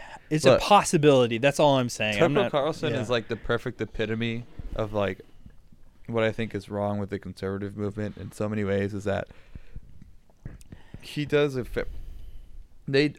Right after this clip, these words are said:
Speaker 2: all do a fantastic job of being able to figure out that there is an issue and that it prob-, and they get close to what the problem is, which is elitism, right?
Speaker 1: Yeah.
Speaker 2: And the f-, the, the wealthy elite, the corporate elite, whatever,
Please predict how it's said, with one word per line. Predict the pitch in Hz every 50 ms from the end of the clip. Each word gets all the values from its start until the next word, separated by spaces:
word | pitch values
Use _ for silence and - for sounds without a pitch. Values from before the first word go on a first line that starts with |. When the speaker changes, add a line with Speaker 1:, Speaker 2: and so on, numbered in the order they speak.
| - - -
Speaker 2:
all | 120 120 135 143 156
do | 143 127 127 127 127 131 139 160 160 - - _ _ _ _ - - - _ -
a | -
fantastic | - - 113 113 - 117 113 113 - 131 117
job | - 113 107 107 113 120 127 -
of | 107 107 113 117
being | 113 110 107 107
able | 107 110 110 104
to | -
figure | - 110 110 113 110 101
out | 101 104 110 - - _ _ _ _ -
that | - 113 -
there | 117 110
is | 110 107 -
an | 110 -
issue | 101 101 - - 143 151 170 180 - - - - - - - -
and | - 117 113
that | 113 110 113
it | 113 -
prob-, | - - - - 123 123 127 - -
and | - 120 117
they | 117 117
get | 104 127 110
close | - - - - 123 123 131 139 - -
to | - - 131
what | 120 123 -
the | 117 101
problem | - - 107 110 107 104 101
is, | 101 98 98 98 -
which | 101 95 110
is | 98 - -
elitism, | 113 110 123 120 110 104 98 98 95 92 - -
right? | 98 104 107 107 - - - - - -
Speaker 1:
Yeah. | - 131 123 117
Speaker 2:
And | 110 110 110 110
the | 107
f-, | 104 - -
the, | - - 117 104 95 -
the | - 104 107
wealthy | 107 113 117 127 127 - 147
elite, | 135 120 123 123 113
the | - 110
corporate | - - 127 - - 127 117
elite, | 113 120 117 -
whatever, | - 110 110 107 104 110 110 107